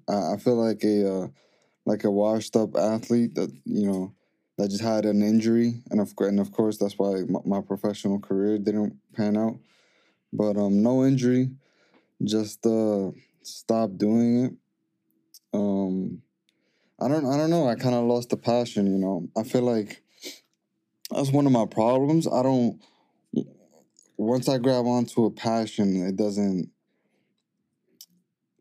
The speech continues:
you know what I mean? I, I, I don't do it long enough. I, I don't do it long term enough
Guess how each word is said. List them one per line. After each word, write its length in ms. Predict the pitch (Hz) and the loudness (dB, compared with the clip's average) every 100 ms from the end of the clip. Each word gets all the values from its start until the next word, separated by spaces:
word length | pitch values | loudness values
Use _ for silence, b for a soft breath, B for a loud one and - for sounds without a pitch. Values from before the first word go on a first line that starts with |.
| _ | _
you 100 | 113 | -2
know 120 | 110 110 | 0 2
what 100 | 110 | 2
I 80 | |
mean? 240 | 107 110 110 | 2 2 2
I, 80 | 104 | 0
I, 340 | 90 98 - | 0 -2 0
I 20 | |
don't 140 | 104 104 | 0 2
do 140 | 104 | 2
it 40 | |
long 280 | 104 120 117 | 2 2 2
enough. 240 | 98 92 90 | 0 -2 -2
I, 200 | 92 92 | -2 0
I 20 | |
don't 160 | 101 98 | 0 0
do 160 | 104 | 2
it 160 | 101 82 b b b - | 0 -4 b b b -2
long 340 | 117 117 117 | 0 2 -2
term 380 | 117 - 123 113 | -2 0 2 2
enough 260 | 104 101 | 2 0